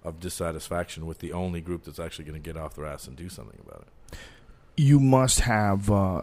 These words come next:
Speaker 2: a-, at least some emotional attachment to Julian Assange and, uh, the WikiLeaks case.
Speaker 1: Sure.
Speaker 2: Um, when you see this, uh, th-, this case and this Bradley Manning kid, this,
Speaker 1: Yeah.
Speaker 2: this, uh, who's, I believe, he's still in solitary confinement.
Speaker 1: Yeah.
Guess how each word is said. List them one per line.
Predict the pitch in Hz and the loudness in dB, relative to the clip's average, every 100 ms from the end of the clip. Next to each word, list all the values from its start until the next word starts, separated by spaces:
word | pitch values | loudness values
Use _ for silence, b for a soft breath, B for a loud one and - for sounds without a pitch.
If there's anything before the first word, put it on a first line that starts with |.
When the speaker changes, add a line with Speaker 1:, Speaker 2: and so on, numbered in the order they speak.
| - | -6
Speaker 2:
a-, | 78 - 85 | -8 -4 -4
at | 104 | 0
least | 107 104 | 2 2
some | - 110 104 - | 0 0 0 -2
emotional | 104 104 101 113 | -2 -2 -2 -4
attachment | 98 - 107 101 104 101 | -6 -4 -4 -4 -6 -6
to | - 104 | -2 -2
Julian | 98 113 113 104 | 2 6 8 6
Assange | 95 - 110 101 95 95 - | 2 2 2 2 2 -2 -6
and, | 104 95 | -6 -4
uh, | 98 98 | -4 -4
the | 98 | 0
WikiLeaks | 110 110 92 85 - | 0 0 -4 -4 -6
case. | - 82 - - | -8 -6 -6 -10
Speaker 1:
Sure. | 95 82 - B B B B B B _ - | -10 -10 -14 B B B B B B _ 0
Speaker 2:
Um, | 107 101 | 2 2
when | 104 107 | 2 4
you | 113 | 4
see | - 131 117 | 4 2 2
this, | 107 101 - | 2 0 0
uh, | 101 92 90 - - - - 87 | 0 0 -2 -6 -12 -18 -16 -4
th-, | 98 | -2
this | 92 101 | -2 -2
case | - 110 107 - | -2 -4 -2 -2
and | 104 | -2
this | 98 | -4
Bradley | - 113 110 107 | 2 2 2 -2
Manning | 104 107 110 110 | -2 0 0 -2
kid, | 107 117 113 98 | -2 0 0 0
this, | 104 - | -4 -4
Speaker 1:
Yeah. | - - | -8 -6
Speaker 2:
this, | 110 104 - | -4 -2 -2
uh, | 107 104 - | -2 -4 -2
who's, | 104 113 95 | -2 -2 0
I | 117 | 0
believe, | 120 139 | 2 2
he's | 101 | 2
still | - 120 | 2 2
in | 98 | 2
solitary | 107 92 104 90 | 0 0 0 -2
confinement. | 95 - 101 95 90 | -4 -4 -2 0 -2
Speaker 1:
Yeah. | 82 | -4